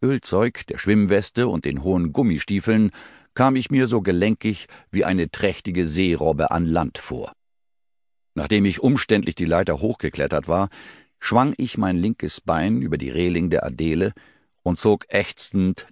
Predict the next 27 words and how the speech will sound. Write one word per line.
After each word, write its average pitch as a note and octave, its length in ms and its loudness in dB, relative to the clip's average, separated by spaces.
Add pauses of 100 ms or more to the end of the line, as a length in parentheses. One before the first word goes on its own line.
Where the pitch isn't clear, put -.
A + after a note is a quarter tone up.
den F2 180 0
Rest E2 320 -4
meines D2+ 320 -4
Körpers C2+ 380 -2
hinterher. C#2+ 500 -6 (1900)
"Hier B2 160 4
stimmt D3 260 4
was A#2+ 180 2
nicht", B2 300 -2 (600)
hörte D2 240 0
ich C#2 200 -6
Onno D#2+ 220 2
flüstern. D#2 420 -2 (1040)
Ich G2 180 0
richtete A2+ 300 2
mich F#2+ 220 2
auf G#2+ 360 2 (480)
und G2+ 240 -2
trat A2 320 0
neben F#2 300 2
den D2+ 140 -2
Matrosen, E2 680 -2
der - 160 -2
seitlich G2 460 -2
des F2+ 160 -6
Steuerhauses D#2 840 0
stand A#2 380 0